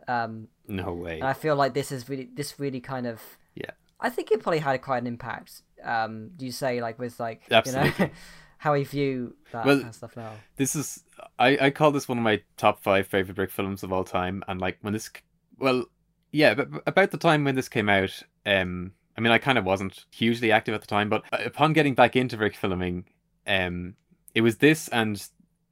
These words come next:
Speaker 2: uh, Joni Phillips, known as Just Kiddin' at the time in brick filming.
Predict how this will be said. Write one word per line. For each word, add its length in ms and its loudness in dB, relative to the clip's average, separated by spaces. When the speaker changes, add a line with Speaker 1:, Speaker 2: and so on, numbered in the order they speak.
Speaker 2:
uh, 180 4
Joni 340 2
Phillips, 580 -2
known 220 0
as 160 -6
Just 300 -4
Kiddin' 420 -2
at 100 -8
the 60 -4
time 280 -2
in 80 -6
brick 160 -4
filming. 400 -8